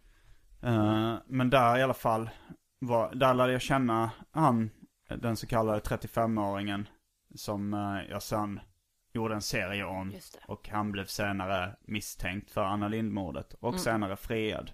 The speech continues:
Speaker 2: Mm.
Speaker 1: Så det var ju på något sätt, eh, ja, det var, det var, det var ju lite skummisar som bodde där, om man nu kan räkna honom som en skummis. Det kan man nog.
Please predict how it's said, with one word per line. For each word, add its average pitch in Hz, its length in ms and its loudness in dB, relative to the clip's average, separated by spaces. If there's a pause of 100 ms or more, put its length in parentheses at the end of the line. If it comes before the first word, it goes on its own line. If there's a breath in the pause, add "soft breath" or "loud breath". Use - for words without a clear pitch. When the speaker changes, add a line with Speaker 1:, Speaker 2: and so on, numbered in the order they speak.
(220)
Speaker 2:
Mm. 180 180 -6 (580 loud breath)
Speaker 1:
Så - 180 -4
det 117 80 -2
var 123 200 4
ju 117 340 2 (280)
på 139 80 -2
något 123 200 -2
sätt, - 500 -4 (720)
eh, 123 220 -8 (100)
ja, 151 140 2
det 147 80 0
var, 143 240 4
det 135 80 -2
var, 135 220 2
det 131 240 -2
var 147 100 6
ju 143 120 6
lite 131 240 -4
skummisar 110 680 -2
som 127 160 -4
bodde 131 260 -2
där, 101 120 -4 (120)
om 113 120 -4
man 113 100 -2
nu 104 80 -4
kan 110 300 -6 (440 soft breath)
räkna 113 380 -4
honom 107 360 -2
som 110 160 -10
en 107 60 -6
skummis. 107 520 -6
Det 131 100 -10
kan 139 140 -2
man 123 100 -2
nog. 117 120 -6